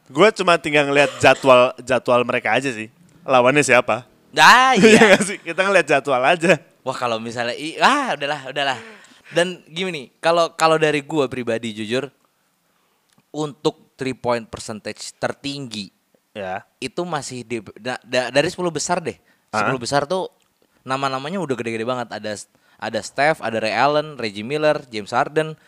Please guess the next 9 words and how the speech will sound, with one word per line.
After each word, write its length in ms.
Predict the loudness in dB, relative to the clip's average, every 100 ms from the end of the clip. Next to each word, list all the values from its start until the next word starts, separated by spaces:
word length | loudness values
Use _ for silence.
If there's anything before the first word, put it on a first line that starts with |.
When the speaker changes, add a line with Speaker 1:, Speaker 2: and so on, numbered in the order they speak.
| _ _
Speaker 2:
Kyle 220 | -2 0
Korver, 520 | 2 0 0 -6 -6
Vince 260 | -8 -8 -2
Carter, 560 | 2 2 0 -2 -2 -6 _ _ _
Jason 340 | -2 -2 -4
Terry, 460 | -4 -6 -6 -10 -14 _ _ _ _ _
Jamal 360 | -6 -2 -2 -2
Crawford, 480 | 0 -2 0 -4 -4
Speaker 1:
Heeh. 320 | -12 -10 -10